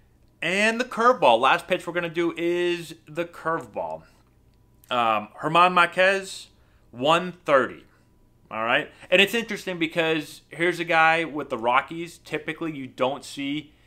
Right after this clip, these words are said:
uh, you know, it's hard to, it's hard to spin the ball. It's hard to throw breaking balls in Colorado.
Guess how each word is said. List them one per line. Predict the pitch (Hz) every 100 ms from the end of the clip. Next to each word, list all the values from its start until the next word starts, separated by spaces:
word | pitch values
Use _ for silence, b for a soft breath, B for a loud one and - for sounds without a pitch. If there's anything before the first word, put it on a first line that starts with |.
| b b b -
uh, | 55 50 - -
you | - 170
know, | 143
it's | 127
hard | - 165 180 143
to, | 147 151
it's | -
hard | 160 175
to | 160
spin | - - 156
the | 151
ball. | 104 85 65 -
It's | 131
hard | - 143 151
to |
throw | - 147
breaking | 131 127 127 113
balls | 95 92 87 90 - b b b b -
in | 139
Colorado. | - 135 120 113 117 95 -